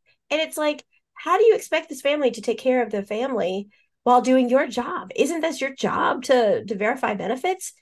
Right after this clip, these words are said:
Because you should have done this from inception, not two weeks into it, where this family stopped looking for other options because, well, one, there isn't any, but two, because they were guaranteed,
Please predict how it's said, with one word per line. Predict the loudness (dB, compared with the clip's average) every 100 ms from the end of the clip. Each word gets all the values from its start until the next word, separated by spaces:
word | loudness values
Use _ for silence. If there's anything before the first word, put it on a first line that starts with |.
| _ _
Because | -4 -2 -2
you | -4
should | -4
have | -2
done | -2
this | -2 -4 -8 -4
from | -2
inception, | -2 -2 -4 -4 -2 -2 -2 -6 -16 _ 0
not | 2 4 0
two | -6 -8
weeks | -6 -6 -6 -8 -16 _ -2
into | 2 2 2 4
it, | 4 2 -4 -4
where | 2 4
this | 2 -2
family | 0 0 -2
stopped | -6 -8 -2 -2 -2
looking | -8 -6 -4
for | -2 0
other | 2 2 2 2
options | 2 0 -2 -6 -6 -8 -14 _
because, | -6 4 4
well, | 6 2 2
one, | 2 4 4 2
there | 0 4
isn't | 4 4 -2
any, | -4 -6 -8 -14 -20 _
but | 6 6
two, | 4 6 8 8 6
because | 2 -2 0
they | 0
were | 0
guaranteed, | 2 4 2 0 -6 -4 -8